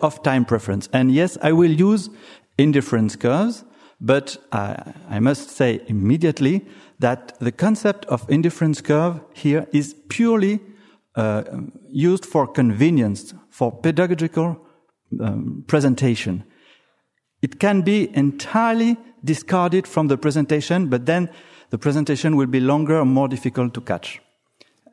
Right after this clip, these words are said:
So here we have three structures of production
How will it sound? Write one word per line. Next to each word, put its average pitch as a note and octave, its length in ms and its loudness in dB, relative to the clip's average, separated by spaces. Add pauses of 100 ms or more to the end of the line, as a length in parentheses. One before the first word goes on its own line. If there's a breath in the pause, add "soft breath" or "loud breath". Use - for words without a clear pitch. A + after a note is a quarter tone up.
(2500 soft breath)
So F3+ 260 2
here F3+ 300 4
we C#3+ 160 2
have C3+ 320 2 (1120)
three D#3 160 2
structures D3+ 600 0
of - 260 -2
production D#3 640 0